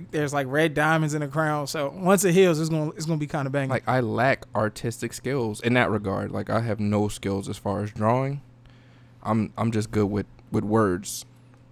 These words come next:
Speaker 1: Yeah, like, if I have enough time, I can draw up, or when I'm quote unquote inspired,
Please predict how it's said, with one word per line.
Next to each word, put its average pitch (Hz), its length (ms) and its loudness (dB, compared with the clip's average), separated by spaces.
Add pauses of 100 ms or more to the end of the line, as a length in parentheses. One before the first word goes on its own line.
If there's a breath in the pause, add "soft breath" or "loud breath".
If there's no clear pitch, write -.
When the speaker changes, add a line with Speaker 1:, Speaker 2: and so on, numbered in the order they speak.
(100)
Speaker 1:
Yeah, 139 220 -2
like, 131 220 -6
if 143 100 2
I 302 80 10
have 285 140 6
enough 202 200 2
time, 185 440 2 (260)
I 156 140 0
can 139 500 -4 (400)
draw 139 500 0
up, 135 120 -8
or 139 140 -4
when 139 100 -2
I'm 131 240 -6
quote 151 320 -2
unquote 139 400 -4
inspired, 131 680 -6